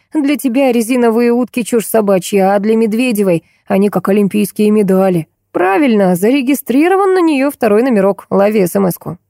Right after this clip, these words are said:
Дозвониться до Маши не удалось, я снова соединилась с Димоном. «Мария заблокировала связь». «Тут ничем не помогу», быстро сказал хакер.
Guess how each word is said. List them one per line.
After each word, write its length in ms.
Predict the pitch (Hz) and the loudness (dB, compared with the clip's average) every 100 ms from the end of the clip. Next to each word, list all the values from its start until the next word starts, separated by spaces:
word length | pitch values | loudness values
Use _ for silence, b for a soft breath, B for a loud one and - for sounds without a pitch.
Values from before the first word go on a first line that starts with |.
| _ _ _ _ | _ _ _ _
Дозвониться 480 | 180 170 180 190 180 | -2 2 2 2 0
до 100 | 170 | 0
Маши 260 | 180 202 | 0 0
не 100 | 185 | 2
удалось, 460 | 180 185 208 165 - | 2 2 0 -2 -2
я 160 | 165 190 | -2 0
снова 340 | - 269 202 | 0 0 0
соединилась 680 | 185 190 190 196 190 185 175 | 0 -2 0 2 2 2 0
с 40 | |
Димоном. 460 | 175 196 180 165 175 _ _ _ _ _ _ | -2 -2 0 -4 -8 _ _ _ _ _ _
«Мария 300 | - 196 269 | -4 0 2
заблокировала 640 | 262 226 233 262 254 240 254 | 2 2 0 0 0 0 0
связь». 400 | - 180 - _ _ _ _ _ _ _ | -2 -4 -4 _ _ _ _ _ _ _
«Тут 280 | 180 185 196 | 0 0 2
ничем 420 | 202 190 180 170 | 0 0 0 0
не 80 | 160 | 0
помогу», 520 | - 165 160 156 156 - _ _ | 0 0 0 -4 -8 -12 _ _
быстро 320 | 185 170 - | -2 -2 -2
сказал 300 | 165 - 156 | -8 -6 -6
хакер. 380 | 151 202 196 175 | -6 -8 -8 -14